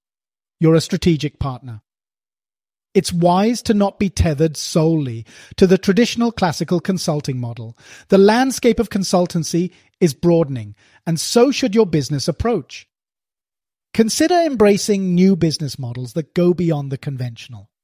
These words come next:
Selling online courses is a fantastic way to leverage your expertise and provide value at scale. It opens up a revenue stream that's both sustainable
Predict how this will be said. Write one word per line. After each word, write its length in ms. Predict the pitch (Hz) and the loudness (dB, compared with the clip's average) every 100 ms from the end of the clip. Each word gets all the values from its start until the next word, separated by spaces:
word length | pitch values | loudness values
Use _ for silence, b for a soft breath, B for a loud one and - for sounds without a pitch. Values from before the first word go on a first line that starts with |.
| _ - | _ 4
Selling 300 | 247 294 294 | 4 6 2
online 340 | 254 226 214 | 2 2 0
courses 560 | - 185 180 - 170 175 | 0 0 0 -2 -4 -2
is 160 | 208 | -2
a 60 | 214 | -2
fantastic 840 | - 233 233 - - 254 - 285 | 0 -4 -4 -8 -6 -6 -6 -6
way 360 | 214 180 160 160 b b - | -2 0 0 -4 b b 0
to 120 | 220 | 4
leverage 580 | 208 220 247 214 208 180 | 4 4 2 4 2 4
your 140 | 170 | 2
expertise 640 | 156 - 147 - 131 120 | 0 -4 -8 -6 -8 -8
and 100 | 151 | -8
provide 380 | 147 165 175 180 | -4 -2 0 -2
value 400 | 143 170 175 165 | -2 -2 0 0
at 100 | 165 | -2
scale. 560 | - - 208 208 123 120 _ _ _ _ _ _ _ _ _ _ | -6 -2 0 0 -6 -14 _ _ _ _ _ _ _ _ _ _
It 120 | 208 196 | 4 6
opens 400 | 254 285 285 233 | 6 4 0 2
up 180 | 226 | 2
a 60 | 214 | 2
revenue 420 | 185 226 247 233 | 4 4 4 0
stream 400 | 190 - 160 151 | -2 -2 -4 -2
that's 160 | 165 160 | -4 -6
both 300 | - 196 202 | 0 2 2
sustainable 880 | - - - 220 233 240 226 226 | -6 -6 0 2 2 2 4 2